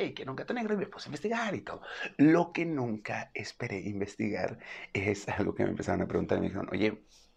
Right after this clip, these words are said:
es que mi gato negro ahora es café". Y yo, "¿Cómo, cómo que café?". Mina nunca, y me pongo a ver a Mina en el solecito y veo que sí, que Mina no era negra, era cobriza.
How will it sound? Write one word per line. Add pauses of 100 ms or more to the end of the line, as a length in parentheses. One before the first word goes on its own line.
(520)
es
que
mi
gato
negro
ahora
es
café". (460)
Y
yo, (300)
"¿Cómo, (100)
cómo
que
café?". (600)
Mina
nunca,
y
me
pongo
a
ver
a
Mina
en
el
solecito
y
veo
que
sí,
que
Mina
no
era
negra, (380)
era
cobriza.